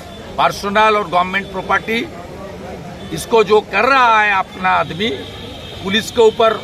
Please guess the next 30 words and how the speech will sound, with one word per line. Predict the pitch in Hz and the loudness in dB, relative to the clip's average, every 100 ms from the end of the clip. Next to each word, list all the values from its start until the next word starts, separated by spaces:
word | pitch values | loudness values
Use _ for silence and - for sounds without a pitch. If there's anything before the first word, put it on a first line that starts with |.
| - - | -10 -2
आक्रमण | 156 - 220 226 226 | -2 2 2 2 2
कर | 214 202 | 0 2
रहा | 202 190 | 4 4
है, | 190 | 2
गाड़ी | 156 180 175 | 0 0 0
जला | 170 202 196 | 0 4 4
रहा | 190 185 185 | 2 2 -2
है, | 220 - 226 - - - 240 - | -4 -10 -12 -12 -12 -12 -12 -4
एनएच | 143 196 214 214 160 | -2 2 2 0 0
ब्लॉक | 196 208 202 | 2 2 2
कर | 202 | 0
रहा | 190 190 | 2 2
है, | 202 | 2
ये | 185 | 0
सब | 226 170 | 0 2
बंद | 190 202 | -2 -2
कीजिए। | - 127 - - - - - - - - 453 - - - - - - - - - - - - - | -8 -10 -10 -12 -12 -12 -12 -12 -12 -10 -10 -10 -10 -12 -12 -12 -12 -10 -10 -8 -10 -10 -12 -2
पहले | 160 214 240 | 2 6 6
ये | 226 | 6
सब | 240 214 | 2 2
बंद | 240 262 269 | 2 0 -2
कीजिए | 226 208 139 - - - - - - - - - - 151 | -2 -4 -6 -8 -10 -10 -12 -14 -12 -12 -12 -12 -4 2
और | 190 | 2
बाकी | 170 185 208 262 226 | 4 2 2 0 2
देश | 208 226 - | 4 2 2
का | 277 269 | 0 2
कानून | 254 220 233 285 - - 226 202 190 208 208 - | 2 2 2 -2 -4 -8 -10 -10 -10 -10 -8 0
सबका | 208 220 262 254 | 2 2 2 2
मानना | 208 214 202 | 2 2 0
पड़ेगा। | 190 131 92 | 0 -2 -4